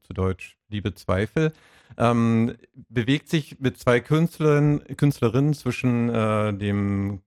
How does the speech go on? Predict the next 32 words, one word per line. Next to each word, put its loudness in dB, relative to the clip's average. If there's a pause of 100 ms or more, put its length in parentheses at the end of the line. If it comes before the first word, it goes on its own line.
(280)
Zirwil 2
und 0
dem, 0
ähm, -2
Vertikalseil. -2
Er -4
ist -14
am -6
Seil, -2
sie -12
ist -8
an -8
dem -8 (420)
großen -2 (140)
Metallring. 0
Sie -2
umkreisen 2
sich 0
und 2
es -6
geht -2
darum, 2
welche 0
Zweifel 0
man 4
in 2
seinem 4
Leben 2
vielleicht -4
hat. -6
Und 0
so 0